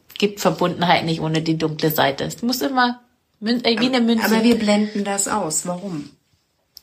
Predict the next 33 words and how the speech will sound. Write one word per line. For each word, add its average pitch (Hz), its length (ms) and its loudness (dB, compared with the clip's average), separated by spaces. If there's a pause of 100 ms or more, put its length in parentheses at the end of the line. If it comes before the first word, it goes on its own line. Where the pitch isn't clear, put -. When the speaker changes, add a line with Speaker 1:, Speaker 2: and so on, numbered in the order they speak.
(120)
Speaker 1:
Was 202 180 -6
meinst 202 220 -6
du? 240 200 -8
Beide 208 260 2
Seiten? 226 280 0
Speaker 2:
Warum 233 480 6
wir 220 280 0
ausblenden, 226 840 -4
dass 220 220 0
wir 190 80 0
Speaker 1:
<laughs> 214 220 4
Speaker 2:
alle, 226 340 0 (1160)
alle 185 200 4
in 220 120 0
unserem 196 340 -4
Leben 202 340 0
letztendlich 196 600 -2
Speaker 1:
<laughs> - 0 -
Speaker 2:
mehr 185 380 2
oder 185 180 0
minder 190 260 -2
traumatische 185 680 0
Ereignisse 202 680 -2
haben. 254 200 2 (800)
Speaker 1:
Das 190 160 -4
Speaker 2:
Und 202 60 4
Speaker 1:
ist 190 100 2
Speaker 2:
dann 208 140 6
gehen 208 100 2
wir 175 100 4
Speaker 1:
gesellschaftlich 190 560 2
Speaker 2:
drüber. 180 160 -2
Speaker 1:
bedingt. 175 420 -8